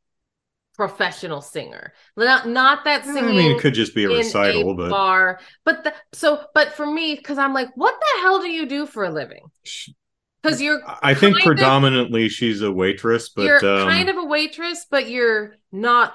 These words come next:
Speaker 1: always there. And I know that it's ex-, extraneous circumstances this week that
Speaker 2: it's like,
Speaker 1: we
Speaker 2: did
Speaker 1: are
Speaker 2: she go to
Speaker 1: living
Speaker 2: work
Speaker 1: in,
Speaker 2: the, today? I
Speaker 1: but,
Speaker 2: don't,
Speaker 1: like,
Speaker 2: yeah.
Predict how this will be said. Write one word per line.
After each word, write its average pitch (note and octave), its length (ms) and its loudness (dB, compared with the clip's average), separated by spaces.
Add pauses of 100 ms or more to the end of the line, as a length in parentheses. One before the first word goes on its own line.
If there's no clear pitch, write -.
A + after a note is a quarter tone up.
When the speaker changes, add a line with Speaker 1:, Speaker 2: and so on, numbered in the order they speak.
(120)
Speaker 1:
always G3+ 640 0
there. F3+ 500 -4
And - 300 -8
I A3 160 0
know B3+ 320 -4
that A3+ 160 -4
it's G3 180 -10
ex-, - 540 -14
extraneous A3+ 760 -2
circumstances F#3+ 880 -6
this F3+ 360 -14 (200)
week E3+ 920 -14 (140)
that A#3+ 180 -2
Speaker 2:
it's A3+ 80 -8
like, A#3+ 120 -2
Speaker 1:
we A#3+ 100 -10
Speaker 2:
did A3+ 180 2
Speaker 1:
are A#3 80 0
Speaker 2:
she C#3 140 2
go C3 180 0
to C3 120 0
Speaker 1:
living B2 120 -2
Speaker 2:
work B2+ 140 2
Speaker 1:
in, - 100 -8
Speaker 2:
the, A#2 80 -2
today? A#2 400 0
I G#2+ 80 -2
Speaker 1:
but, G#2+ 60 2
Speaker 2:
don't, A2 100 -6
Speaker 1:
like, - 200 0
Speaker 2:
yeah. F#2+ 260 -4